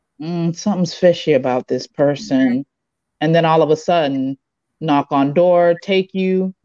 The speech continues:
Speaker 1: don't need
Speaker 2: That's it.
Speaker 1: evidence. They're just gonna tell you, "Dude, confess."
Speaker 2: Right.
Speaker 1: Just confess. Never say, say you're innocent, 'cause innocence, we already got you here. So you can't claim you're innocent now. It's, you're guilty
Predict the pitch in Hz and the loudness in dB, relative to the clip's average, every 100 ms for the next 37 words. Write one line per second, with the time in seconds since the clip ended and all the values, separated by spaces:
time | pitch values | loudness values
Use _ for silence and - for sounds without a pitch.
0 | 147 185 180 202 196 190 190 170 170 156 | -6 0 0 0 -2 0 0 0 0 -2
1 | 123 117 - _ _ 151 165 160 147 165 | -6 -8 -14 _ _ -2 0 0 -2 -4
2 | 170 - 190 175 - 180 170 165 147 143 | -4 -6 -4 -4 -4 0 0 0 -6 -2
3 | 170 160 117 - 143 - 147 120 - - | 0 0 -4 -8 -10 -4 -6 -6 -14 -20
4 | - _ _ _ _ _ _ _ 262 254 | -20 _ _ _ _ _ _ _ -4 -4
5 | 185 - _ _ _ 196 180 - - 156 | -6 -14 _ _ _ -4 -4 -8 -6 -6
6 | - 165 123 _ 165 175 202 254 302 294 | -2 -4 -4 _ -6 0 2 2 0 -2
7 | - 285 226 165 - 202 202 175 165 - | -2 0 2 2 0 -2 0 0 -2 -2
8 | 196 156 - - - - 160 - 185 185 | -2 -2 -6 -16 -14 -6 -6 -4 -4 -4
9 | - 185 165 165 180 165 170 156 147 147 | -4 -6 -4 -2 2 4 2 2 -2 -2
10 | 151 139 - 139 - 165 143 - _ _ | -4 -4 -6 -8 -6 -2 -2 -4 _ _
11 | _ _ 156 165 165 175 151 - 175 160 | _ _ -2 0 -2 -4 -4 -4 -2 0
12 | 131 127 127 123 98 110 127 - - - | -2 -2 -4 -4 -8 -4 -4 -6 -8 -8
13 | 135 - 147 151 147 160 139 - | -8 -12 -2 -2 0 -2 -2 -10